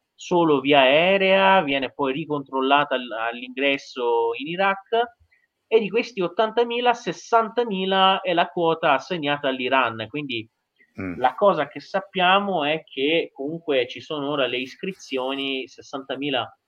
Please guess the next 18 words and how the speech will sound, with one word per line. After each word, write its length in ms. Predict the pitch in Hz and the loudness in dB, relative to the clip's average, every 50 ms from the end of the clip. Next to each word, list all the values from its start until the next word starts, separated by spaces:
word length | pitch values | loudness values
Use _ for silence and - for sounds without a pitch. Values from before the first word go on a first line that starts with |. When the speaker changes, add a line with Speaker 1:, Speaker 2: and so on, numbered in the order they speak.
| _ _ _ _ _ _ _ _ _ | _ _ _ _ _ _ _ _ _
Speaker 1:
eh, 440 | 113 113 110 110 110 110 107 101 110 | -6 -4 -2 -2 -2 -2 -4 -6 -6
g-, 200 | 113 117 - _ _ _ | -10 -16 -20 _ _ _
pellegrini 640 | _ 135 131 135 156 151 156 156 156 160 165 156 139 | _ -4 0 0 0 0 0 -2 -2 -2 -4 -4 -6
che 140 | - - 117 | -4 -4 -4
vogliono 400 | 110 131 143 143 139 131 123 123 | -2 0 0 0 0 0 -2 -4
andare, 560 | 127 127 139 139 139 135 127 117 110 101 - | -6 0 2 2 4 4 2 2 0 -2 -4
eh, 320 | 117 117 113 110 107 110 113 | -4 -4 -4 -2 -4 -4 -4
dall'Iran 540 | 131 131 143 151 170 175 151 131 117 117 131 | -4 -4 -4 0 0 0 2 2 0 -2 -4
in 140 | 156 180 | -6 -6
Iraq 560 | 175 147 139 143 139 143 147 - _ 170 160 - | -6 -4 -2 0 0 0 0 -2 _ -6 -6 -4
per 160 | - 143 131 | -6 -4 -2
Arbain, 840 | 131 127 135 143 147 170 190 175 139 135 135 139 139 139 143 143 - _ _ _ _ _ _ _ _ _ _ _ _ _ | -2 -2 -2 0 0 0 0 2 0 -4 -6 -4 -4 -4 -6 -6 -8 _ _ _ _ _ _ _ _ _ _ _ _ _
però 260 | _ 220 226 208 170 175 | _ 2 4 6 6 4
è 140 | 208 208 - | 4 0 -2
chiaro 400 | - 185 165 156 156 175 190 185 | -2 2 4 4 4 4 2 -2
che 200 | - - 156 - | -4 -10 -14 -10
questo, 1400 | - 151 131 123 123 - - - _ 170 175 185 202 196 - - - 120 120 120 117 113 110 104 101 98 | -4 -2 -2 -2 -4 -8 -16 -12 _ -4 -2 0 0 -2 -2 -4 -4 -4 -4 -4 -4 -4 -4 -4 -6 -6
eh, 40 | 90 | -8